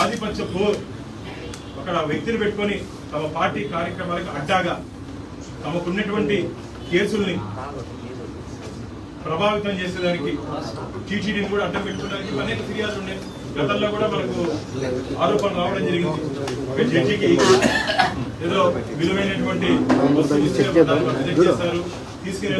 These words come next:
వాళ్ళు అది కాదు, ఇలా ప్రచారం చెప్పి చాలా ఉన్నాయి సంఘటనలు. ఇంకా మేము కానీ అన్ని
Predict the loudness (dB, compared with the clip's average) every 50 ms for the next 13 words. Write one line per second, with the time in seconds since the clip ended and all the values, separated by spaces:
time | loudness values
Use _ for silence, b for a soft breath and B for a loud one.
0 | 2 2 2 0 2 0 0 2 4 4 4 4 4 2 4 4 2 2 2 2
1 | 2 0 0 -2 -4 -6 -6 -6 -6 -6 -6 -8 -8 -8 -6 -2 0 2 2 4
2 | 2 2 0 0 -2 -2 -2 -2 0 0 0 2 2 2 2 0 0 -2 -2 -2
3 | -2 -2 -2 -4 -4 -6 -4 -4 -2 -2 0 0 0 2 2 2 2 2 0 0
4 | 0